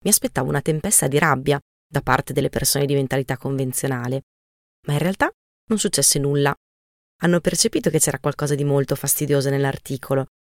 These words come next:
ma hanno avuto difficoltà a trovare un passaggio specifico con cui prendersela. Quando raggiungono l'età adulta, le persone sanno approssimativamente quanto sono intelligenti,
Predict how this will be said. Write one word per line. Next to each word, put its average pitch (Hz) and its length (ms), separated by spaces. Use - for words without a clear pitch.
ma 143 60
hanno - 100
avuto 147 200
difficoltà 156 540
a 160 60
trovare 135 280
un 139 120
passaggio - 400
specifico - 560
con 156 160
cui 135 120
prendersela. 139 720
Quando 269 300
raggiungono 175 460
l'età 143 260
adulta, 139 500
le 180 100
persone 139 460
sanno 135 300
approssimativamente 190 960
quanto 156 220
sono 143 220
intelligenti, 131 800